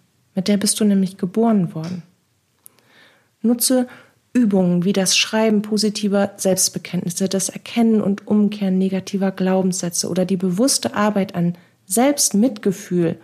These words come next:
um diese Blockaden Schritt für Schritt zu lösen. Du hast es so sehr verdient,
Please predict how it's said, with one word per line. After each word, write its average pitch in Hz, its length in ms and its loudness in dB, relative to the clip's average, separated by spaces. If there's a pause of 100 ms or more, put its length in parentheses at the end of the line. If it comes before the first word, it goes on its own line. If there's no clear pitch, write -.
(400)
um 202 180 0
diese 214 260 2
Blockaden 202 920 0
Schritt - 340 -2
für - 180 -4
Schritt - 300 -2
zu - 180 -2
lösen. 156 480 -6 (1200)
Du 185 120 -2
hast 220 280 0
es - 320 0 (220)
so 233 580 2
sehr 196 300 0
verdient, 190 720 -2